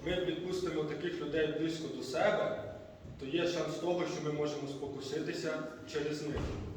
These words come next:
І потім ми так само будемо недолюблювати цю людину. А коли людина якась підходить і, і,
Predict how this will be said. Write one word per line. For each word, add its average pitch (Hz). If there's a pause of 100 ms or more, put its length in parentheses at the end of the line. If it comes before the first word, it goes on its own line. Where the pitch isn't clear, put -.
(1500)
І 156
потім 180 (180)
ми 151
так 143
само 160
будемо 143
недолюблювати 139
цю -
людину. 120 (560)
А -
коли 160
людина 190
якась -
підходить 160 (200)
і, 160 (100)
і, 139